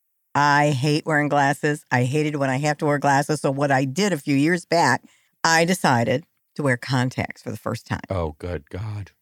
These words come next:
Speaker 1: So I went and got my contacts. They were t-, teaching me how to put 'em in and out, blah, blah, blah. So it was like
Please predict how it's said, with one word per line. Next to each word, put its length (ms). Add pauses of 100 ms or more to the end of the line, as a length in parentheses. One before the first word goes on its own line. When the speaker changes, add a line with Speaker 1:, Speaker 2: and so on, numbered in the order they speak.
Speaker 1:
So 580 (380)
I 80
went 140
and 80
got 120
my 100
contacts. 540
They 100
were 100
t-, 300
teaching 260
me 60
how 160
to 80
put 240
'em 100
in 100
and 120
out, 360
blah, 200
blah, 140
blah. 240 (540)
So 140
it 80
was 120
like 200